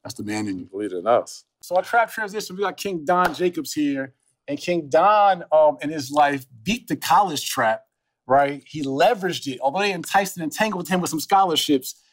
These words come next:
Speaker 1: he leveraged it to pursue his goals in the professional sports,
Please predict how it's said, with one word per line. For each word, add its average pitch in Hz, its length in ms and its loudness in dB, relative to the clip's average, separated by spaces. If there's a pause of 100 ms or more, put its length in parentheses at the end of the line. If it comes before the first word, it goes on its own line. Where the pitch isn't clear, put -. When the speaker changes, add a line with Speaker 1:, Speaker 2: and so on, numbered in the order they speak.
(120)
Speaker 1:
he 147 120 2
leveraged 160 540 2
it 165 200 -2
to 120 100 -12
pursue 156 380 0
his 139 120 0
goals 151 560 2
in 139 80 0
the 135 60 0
professional 135 460 0
sports, - 600 0